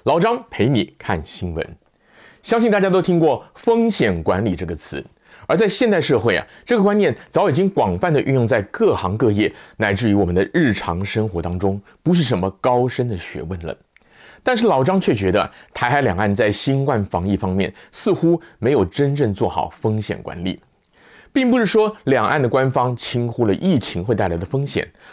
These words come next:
而是说啊，他们太在意表面上的风险了，而忽略了过分在意风险可能带来的风险，也就是我标题上写的说，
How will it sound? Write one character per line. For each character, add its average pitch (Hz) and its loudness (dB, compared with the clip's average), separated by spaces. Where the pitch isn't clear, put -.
而 139 0
是 180 2
说 151 2
啊， - -4
他 - -4
们 220 2
太 247 0
在 220 2
意 202 2
表 156 4
面 208 4
上 180 0
的 120 2
风 117 0
险 - -2
了， - -14
而 135 2
忽 185 0
略 190 4
了 127 4
过 202 2
分 170 2
在 180 2
意 165 2
风 202 2
险 117 0
可 95 0
能 95 0
带 113 0
来 101 2
的 110 0
风 180 2
险， 104 0
也 85 -6
就 120 0
是 113 -2
我 92 2
标 143 2
题 113 -2
上 113 0
写 92 -4
的 90 -2
说， 117 0